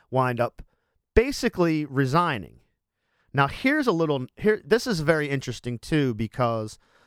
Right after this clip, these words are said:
the common understanding of what happened here, I think, is a little bit, it's not accurate. And I want to get your feeling on this, Bill. Basically, the feeling is, "Oh, she fired these two people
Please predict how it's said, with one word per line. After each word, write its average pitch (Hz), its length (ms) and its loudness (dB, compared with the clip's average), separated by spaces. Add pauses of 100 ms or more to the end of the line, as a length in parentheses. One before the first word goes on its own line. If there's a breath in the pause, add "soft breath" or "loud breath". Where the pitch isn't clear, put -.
the 156 420 2
common 240 600 0
understanding 147 800 0
of 101 120 -6
what 113 140 -2
happened 120 460 0
here, 151 360 -4 (800)
I 139 120 6
think, - 640 -2 (640)
is 139 140 4
a 131 60 0
little 170 380 2
bit, 147 320 2 (1080)
it's - 160 -14
not 151 220 4
accurate. 127 560 0 (180)
And 127 120 0
I 135 40 4
want 147 140 0
to 143 60 -4
get 131 260 -2
your 117 120 -2
feeling 104 380 -6
on 58 120 -14
this, - 140 -18
Bill. - 340 -20 (1200)
Basically, 220 480 2
the 131 80 -4
feeling 175 380 0
is, 127 320 0
"Oh, 170 320 2
she 196 260 0
fired 156 560 0
these 139 260 -2
two 123 200 -4
people 110 640 -10